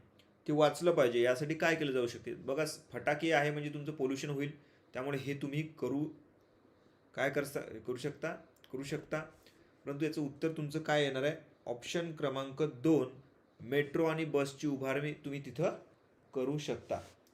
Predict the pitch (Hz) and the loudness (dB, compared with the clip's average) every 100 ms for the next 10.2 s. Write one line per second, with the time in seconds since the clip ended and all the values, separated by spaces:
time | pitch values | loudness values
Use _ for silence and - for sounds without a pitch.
0 | - 180 196 196 - - _ - 107 123 | -6 -2 -2 -4 -12 -20 _ -18 -6 -4
1 | 151 151 160 160 143 151 160 - - _ | -2 0 2 2 2 2 0 -4 -14 _
2 | - _ _ _ 147 147 185 185 180 175 | -20 _ _ _ -4 0 -2 0 2 2
3 | 165 175 190 151 131 - - _ _ - | 0 0 4 4 2 -4 -16 _ _ -16
4 | - 135 135 190 196 190 165 - 165 160 | -6 -4 0 4 4 4 0 0 0 0
5 | 185 165 151 156 156 165 165 147 127 131 | -2 0 2 4 6 6 4 0 0 2
6 | 143 156 151 175 - 151 160 165 165 180 | 2 -2 -2 -4 -2 0 2 0 0 -4
7 | 180 147 - 160 156 123 - 147 - 131 | -2 -6 -4 -4 -2 -4 -2 -6 -2 -6
8 | 90 - - _ - _ _ _ _ _ | -6 -14 -20 _ -20 _ _ _ _ _
9 | _ _ - 117 120 160 156 147 135 139 | _ _ -10 -8 -2 -2 0 -2 -2 -4
10 | 135 156 | -4 -6